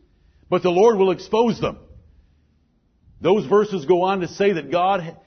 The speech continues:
knows the seven abominations that are in their hearts and will expose them. And here, the hypocrite is exposed lest the people be ensnared.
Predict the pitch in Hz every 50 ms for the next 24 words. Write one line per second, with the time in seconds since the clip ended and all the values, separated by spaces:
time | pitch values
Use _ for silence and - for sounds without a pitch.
0 | _ _ _ 127 147 180 202 220 214 - - 160 139 - - 214 196 190 180 160
1 | 143 180 185 196 190 180 180 196 208 - - 185 196 143 175 160 156 165 190 190
2 | 185 196 185 175 151 160 180 196 208 196 - 165 160 160 165 160 151 - - -
3 | - 190 190 185 143 113 123 104 92 87 78 - _ _ _ _ _ _ - 151
4 | 151 143 139 131 139 254 262 214 143 110 104 104 127 123 - - _ _ _ -
5 | - 143 135 190 262 269 247 196 - - 185 180 180 175 143 139 143 - - -
6 | - 202 196 208 208 220 226 208 220 - - _ _ - 135 160 190 185 - -
7 | 170 143 - 175 233 220 214 214 196 160 208 202 190 170 160 160 - - 202 202
8 | 190 151 117 92 80 -